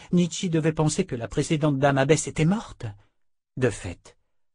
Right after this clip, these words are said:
après son départ précipité du palais des prophètes, elle avait entendu parler des funérailles d'Anna et de Nathan, célébrées une nuit durant par les sœurs, les novices et les apprentis sorciers.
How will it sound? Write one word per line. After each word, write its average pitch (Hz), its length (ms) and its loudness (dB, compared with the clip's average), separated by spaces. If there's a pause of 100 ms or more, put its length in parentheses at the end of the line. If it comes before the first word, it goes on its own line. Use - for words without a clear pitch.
(120)
après 131 300 -2
son 120 220 -6
départ 120 420 -2
précipité 151 680 -6
du 107 140 -6
palais 135 260 -2
des 120 120 -4
prophètes, - 560 -8 (480)
elle 131 160 -2
avait 170 180 2
entendu 165 380 0
parler 151 340 0
des 123 80 -2
funérailles 117 560 -2
d'Anna 110 460 -2 (240)
et 135 100 0
de 117 140 0
Nathan, 101 540 -4
célébrées 156 520 2
une 156 180 4
nuit 151 280 4
durant 151 400 -2
par 139 180 -4
les 135 100 0
sœurs, 101 480 -6
les 123 140 2
novices 120 540 -4
et 131 40 -6
les 135 200 0
apprentis 135 360 -2
sorciers. - 540 -10